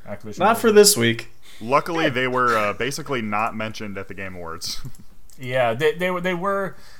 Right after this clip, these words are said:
Speaker 3: They had its
Speaker 1: Uh,
Speaker 3: own,
Speaker 1: they, they,
Speaker 3: uh,
Speaker 1: <laughs> yeah, they weren't mentioned,
Speaker 3: feedback.
Speaker 1: but they, they, they did have a little, like, P S A right there in the beginning.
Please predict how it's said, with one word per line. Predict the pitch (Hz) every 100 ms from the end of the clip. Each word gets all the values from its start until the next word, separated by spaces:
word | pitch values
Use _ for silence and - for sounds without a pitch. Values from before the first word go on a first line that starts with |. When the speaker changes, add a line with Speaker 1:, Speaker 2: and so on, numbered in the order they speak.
| -
Speaker 3:
They | 117
had | 117 131
its | 135
Speaker 1:
Uh, | 107
Speaker 3:
own, | 175
Speaker 1:
they, | -
they, | 190
Speaker 3:
uh, | 202 - - -
Speaker 1:
<laughs> | 160 - 165
yeah, | 147
they | 147 175
weren't | 247 185
mentioned, | 147 143 143 151 143
Speaker 3:
feedback. | 98
Speaker 1:
but | 120 110
they, | 123 120 117 110
they, | 131 120
they | 127 123 110 107 - - - - 131
did | 151 165 147
have | 143 123
a | 120
little, | 117 117 110
like, | 104 101 -
P | - 107
S | 98 -
A | 101 98
right | 95 92
there | 98 98
in | 98
the |
beginning. | 92 95 98 101 110